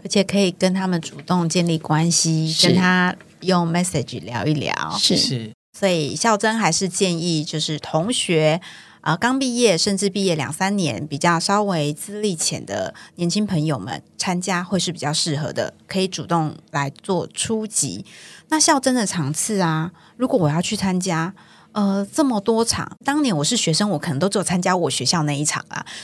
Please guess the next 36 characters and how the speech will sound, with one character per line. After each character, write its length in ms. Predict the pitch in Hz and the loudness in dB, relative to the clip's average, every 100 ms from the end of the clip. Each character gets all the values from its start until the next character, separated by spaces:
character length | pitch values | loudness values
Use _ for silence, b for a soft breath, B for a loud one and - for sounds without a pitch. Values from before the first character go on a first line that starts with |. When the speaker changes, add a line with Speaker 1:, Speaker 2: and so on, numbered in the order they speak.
| B | B
Speaker 1:
那 120 | - 262 | -2 0
现 240 | 277 247 | 2 2
在 160 | 240 220 | 2 2
渐 300 | 214 214 190 | 0 0 0
渐 300 | 220 180 156 | 2 2 2
的 180 | 135 | -2
也 160 | 117 151 | -2 -2
会 160 | 202 202 | 0 0
发 240 | 190 196 | 0 0
现， 260 | 202 202 170 | 2 0 0
学 140 | - | 0
校 180 | 175 240 | 2 2
可 140 | 190 | 2
能， 300 | 147 143 147 - B B B | 0 0 -2 -6 B B B
呃， 300 | 170 156 160 | 0 0 2
都 120 | 165 | 2
会 80 | 247 | 2
把 140 | 165 | 0
这 100 | 202 | 2
样 100 | 190 | 2
的 40 | |
讯 220 | 180 214 180 | 2 0 0
息 180 | - | 0
公 300 | - 196 190 | 0 0 0
开 280 | 190 190 180 | -2 -2 0
出 280 | 180 - 180 | 0 -2 -2
去， 280 | - - 160 | -2 -2 -2
也 260 | 170 165 | 2 2
有 120 | 165 156 | 2 0
蛮 320 | 156 151 170 | -2 -2 0
多 180 | 269 294 | 0 0
学 220 | - 180 | 0 0
生 240 | 202 196 | 2 2
会 300 | 202 208 - - | 4 4 4 -2
跨 500 | - 254 214 151 156 | 0 2 4 2 0
校 500 | - - 196 151 | 0 4 4 2